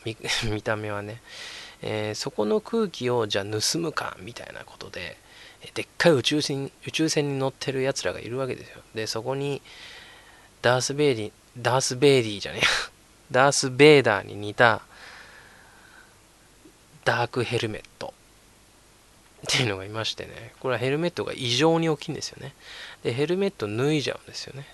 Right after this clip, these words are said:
で、これ中誰がやってるかというと、リック・モラニスという、まあ、ゴーストバスターズとか、えー、ミクロキッズとかね、えー、そこら辺、まあ、あの、有名な俳優さんなんですけども。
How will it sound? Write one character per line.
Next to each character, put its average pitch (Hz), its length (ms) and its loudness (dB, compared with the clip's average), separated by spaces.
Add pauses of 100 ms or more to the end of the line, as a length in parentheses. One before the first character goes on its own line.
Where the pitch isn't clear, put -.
で、 151 100 -8
こ 143 100 -2
れ 143 60 -2
中 147 320 2
誰 127 280 2
が 117 80 0
や 104 80 0
っ - 20 -8
て - 120 -6
る 107 80 -6
か 101 120 -4
と - 100 -12
い 110 80 -6
う 117 40 -8
と、 160 340 2
リ 110 140 -4
ッ - 20 -20 (100)
ク・ 135 100 -6
モ 131 140 2
ラ 131 100 6
ニ 107 140 -4
ス - 140 -12 (100)
と - 80 -12
い 87 140 -10
う、 - 180 -12 (920)
ま - 80 2
あ、 - 20 0
ゴ 113 180 4
ー 110 40 2
ス - 80 -2
ト 117 120 2
バ 117 160 6
ス - 100 -4
タ 104 200 2
ー - 20 0
ズ 104 120 -8
と 95 140 -8
か、 - 360 -8 (120)
え - 360 -12
ー、 131 60 -18
ミ - 80 -14
ク 147 140 -6
ロ 135 120 -2
キ 131 160 -8
ッ 123 100 -10
ズ - 140 -4
と 110 80 -6
か - 140 -14
ね、 139 280 -8 (200)
え - 280 -16
ー、 - 40 -16
そ - 100 -12
こ 117 100 -10
ら 110 80 -8
辺、 107 220 -12
ま 123 160 -4 (580)
あ、 107 80 -8
あ 107 40 -6
の、 104 80 -8
有 117 200 -2
名 110 260 -6
な 101 260 -12 (320)
俳 113 180 0
優 104 160 -8
さ - 140 -10
ん 101 80 -8
な - 80 -16
ん - 80 -20
で - 100 -20
す - 100 -14
け - 100 -14
ど - 80 -18
も。 - 220 -16